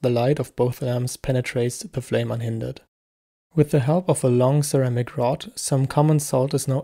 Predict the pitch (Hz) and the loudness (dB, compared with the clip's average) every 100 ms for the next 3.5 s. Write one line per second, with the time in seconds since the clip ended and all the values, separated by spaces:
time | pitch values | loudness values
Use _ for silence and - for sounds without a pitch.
0 | - 143 135 139 127 120 123 120 127 139 | -2 -2 0 -2 -4 -4 -6 -6 -8 -14
1 | _ _ _ _ 160 156 165 139 143 - | _ _ _ _ 2 4 4 4 0 0
2 | 143 151 160 151 - 135 143 143 135 131 | 2 4 2 2 0 -2 0 0 0 -2
3 | 127 - 123 135 | -2 0 2 0